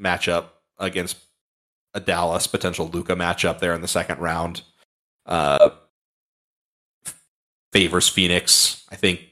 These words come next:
they're better than they were last year. They're a little deeper than they were last year. I think Phoenix makes it through the West without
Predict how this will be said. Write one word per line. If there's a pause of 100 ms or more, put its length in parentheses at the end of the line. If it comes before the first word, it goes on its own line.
(480)
they're
better
than
they
were
last
year.
They're
a
little
deeper
than
they
were
last
year. (1300)
I
think
Phoenix
makes
it
through
the
West (140)
without